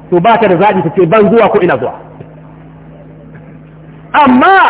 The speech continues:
in lam yasriq adamu fil aqd. Ga wata da bai biya. In ba a sharɗanta rashin fita da ita gari ba, wuri kulla aure. Amma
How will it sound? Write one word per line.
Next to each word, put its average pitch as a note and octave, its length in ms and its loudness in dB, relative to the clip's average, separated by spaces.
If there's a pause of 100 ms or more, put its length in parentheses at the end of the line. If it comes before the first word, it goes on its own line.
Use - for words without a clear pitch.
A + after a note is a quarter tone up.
(320)
in C4 160 2
lam C4 160 2
yasriq C4 440 2
adamu B3+ 380 2
fil G#3+ 120 0
aqd. F3 260 -6 (1500)
Ga C#3 240 -2
wata A#3 180 0
da F#3+ 80 0
bai E3 140 0
biya. B2+ 180 -2 (1700)
In F#4 200 0
ba F#4 80 0 (120)
a C4 40 0
sharɗanta D4 640 0
rashin C4+ 300 0
fita B3+ 320 0
da C4 80 2
ita - 160 0
gari F#3 300 2
ba, F#3 140 2 (440)
wuri C#4 220 0
kulla B3 200 0
aure. D3 280 -2 (2250)
Amma D4 400 0